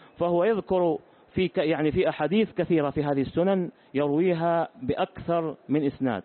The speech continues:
يسمى الإسناد، يسمى الطريق أيضا. وسبب ذلك أنه يعني يذكر هذه الطرق، تعدد الطرق في، في، في، في الحديث، سببها إيش؟ سببها أنه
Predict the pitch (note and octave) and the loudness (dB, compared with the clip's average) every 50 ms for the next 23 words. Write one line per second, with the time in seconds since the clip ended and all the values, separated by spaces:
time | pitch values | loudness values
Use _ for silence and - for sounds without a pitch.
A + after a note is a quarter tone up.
0 | - - _ _ _ - - _ - - - D#3 D3 D3 C#3+ C#3 B2+ C#3 B2 - | -10 -18 _ _ _ -20 -16 _ -10 -4 -2 0 2 2 0 0 -2 -4 -4 -4
1 | - C#3 D3+ D#3 C#3 C3 - D3+ C#3+ C#3 C3+ - - D3+ D#3 C#3 - - A#2 A2+ | -2 -2 0 0 -2 -2 -2 -2 -2 -2 -2 -2 -2 -2 -2 -2 -4 -4 -6 -8
2 | G#2+ G2 G2+ F2+ - _ - - - - - - - - - - _ _ _ _ | -8 -8 -10 -12 -14 _ -20 -20 -20 -20 -20 -20 -20 -20 -20 -20 _ _ _ _
3 | _ _ _ _ _ _ _ _ _ _ A#2 B2 C#3+ D3 D3 D3 C#3 C3+ C3+ C3+ | _ _ _ _ _ _ _ _ _ _ -10 -8 -6 -4 -4 -4 -6 -6 -6 -6
4 | C3 B2 A#2+ - - _ _ _ _ _ _ - - - A#3 B3+ B3 A3+ E3+ E3 | -8 -8 -10 -12 -16 _ _ _ _ _ _ -12 -4 -2 -2 0 0 -2 -2 -2
5 | D#3+ E3+ E3 D#3 D3 D3+ C#3+ - - - _ _ _ - D3 D3+ D3 D3 C#3 C3 | -2 0 0 0 -2 -4 -8 -10 -16 -20 _ _ _ -8 -6 -4 -4 -4 -4 -4
6 | C3 B2+ C#3 C3 C3 B2+ C3 C3+ D3+ F3 E3 E3 D#3 D3 - D#3 D3 C#3 C3 C#3+ | -6 -6 -6 -4 -4 -4 -4 -2 -4 -4 -4 -4 -6 -8 -8 -8 -6 -6 -6 -6
7 | D3 C#3+ C3+ C3+ B2+ A#2+ - - D#3+ D#3 C#3+ - - - _ _ _ _ _ _ | -6 -6 -6 -6 -8 -10 -6 -4 -4 -4 -4 -4 -10 -16 _ _ _ _ _ _
8 | _ _ _ _ _ _ _ _ _ _ _ _ _ _ _ _ _ _ - A#2+ | _ _ _ _ _ _ _ _ _ _ _ _ _ _ _ _ _ _ -8 -6
9 | C#3+ F3+ D#3 C#3 D3 C3 C3 - - D3 C#3+ C3+ - - - C#3 C3+ C3+ - C#3 | -6 -4 -2 -2 -2 -2 -2 -4 -4 -4 -4 -4 -6 -8 -8 -8 -8 -8 -6 -6
10 | C3 B2 A#2 - B2+ A#2+ A2+ G#2+ B2+ A#2+ - - C#3 C#3+ D#3+ C#3+ - - F#3 F3+ | -6 -6 -6 -8 -8 -10 -10 -10 -14 -16 -14 -14 -14 -14 -14 -14 -12 -10 -8 -6
11 | F3 E3 D3 C#3+ D#3 D3+ D3 D3 D3 - _ _ _ _ _ _ _ _ _ _ | -6 -6 -6 -10 -10 -10 -10 -12 -14 -18 _ _ _ _ _ _ _ _ _ _
12 | _ _ _ _ - - F#3 F#3+ E3+ D3+ C3 C3 C3+ D3+ E3 E3 - D#3 E3 D#3+ | _ _ _ _ -8 -6 -4 -4 -4 -4 -4 -6 -4 -4 -2 -2 -2 -4 -2 -2
13 | D3+ D3+ D#3 C#3+ C#3+ D3+ E3 E3+ F3+ F#3 F#3+ F#3+ | -2 -2 -2 -4 -4 -6 -6 -4 -4 -4 -4 -6